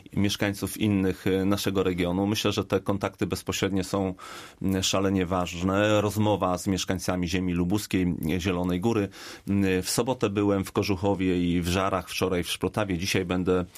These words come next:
w Słupicach. W Zielonej Górze jestem praktycznie, e, każdego dnia. Rozmawiamy z mieszkańcami ziemi lubuskiej o ich różnych, e, problemach i to jest ważne, żeby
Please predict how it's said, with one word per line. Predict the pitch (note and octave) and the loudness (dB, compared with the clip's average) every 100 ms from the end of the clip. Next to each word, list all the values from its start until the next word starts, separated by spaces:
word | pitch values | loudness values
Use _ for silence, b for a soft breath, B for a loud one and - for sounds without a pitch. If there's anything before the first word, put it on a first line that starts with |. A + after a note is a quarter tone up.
| B B B | B B B
w | - | -4
Słupicach. | - G#2 C#3 - G2 F2 | 0 0 0 0 -2 -2
W | |
Zielonej | G2 G2 F#2 | 0 2 2
Górze | G#2 G2 | 0 2
jestem | F#2+ - F#2+ | 0 0 -2
praktycznie, | F#2 F#2 - - G2 F#2+ F#2 B B B - | 0 -2 -4 0 0 0 -4 B B B -4
e, | F#2+ | -2
każdego | - G2 G#2+ G2+ | 0 0 0 0
dnia. | F#2+ G2+ A2+ | 2 2 2
Rozmawiamy | G2+ G#2 G#2 G2+ G2+ F#2+ | 0 0 0 0 0 0
z | - - G2 F#2+ | -2 0 2 2
mieszkańcami | G2+ - G2+ G2+ G2+ | 2 0 -2 0 0
ziemi | G2 G2+ G2 | 0 2 2
lubuskiej | F#2 G#2 - G2+ | 2 0 0 2
o | G2 | 4
ich | G2 - | 2 4
różnych, | C3+ C#3 G2+ F2+ - F#2+ F#2 E2 E2 | 4 6 4 0 0 0 2 2 0
e, | - | -2
problemach | A#2+ A#2+ G#2+ F2+ F2 A2+ | 0 2 2 0 0 -2
i | D3 | -2
to | D#3+ | 2
jest | C#3+ A2+ | 0 2
ważne, | B2+ C3+ A#2 | -2 0 -2
żeby | G#2+ A2+ | 2 0